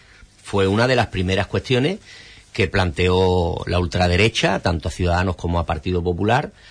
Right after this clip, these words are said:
para apoyar el gobierno de la Junta de Andalucía, para que se pudiera formar. La ley sigue vigente, pero es verdad que está metida en un cajón y no se hace absolutamente nada, que es casi tanto como derogarla.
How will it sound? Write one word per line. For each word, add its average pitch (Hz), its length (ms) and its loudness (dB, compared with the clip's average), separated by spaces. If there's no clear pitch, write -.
para 87 180 2
apoyar 78 400 0
el 92 140 -2
gobierno 87 540 0
de 82 100 0
la 82 100 0
Junta 85 300 -2
de 82 60 0
Andalucía, 82 460 -2
para 82 160 0
que 78 80 -6
se 78 120 -2
pudiera 80 260 -2
formar. 73 380 -6
La 113 220 6
ley 117 200 4
sigue 110 300 0
vigente, 120 400 0
pero 113 160 2
es 90 60 0
verdad 95 260 2
que 104 60 -2
está 104 200 -2
metida 92 320 0
en 95 60 0
un 92 140 0
cajón 95 280 0
y 120 40 0
no 104 100 0
se 95 140 -2
hace 98 160 0
absolutamente 80 760 -2
nada, 104 280 2
que - 100 -8
es - 80 -6
casi 92 240 0
tanto 90 320 2
como 92 200 0
derogarla. 85 560 0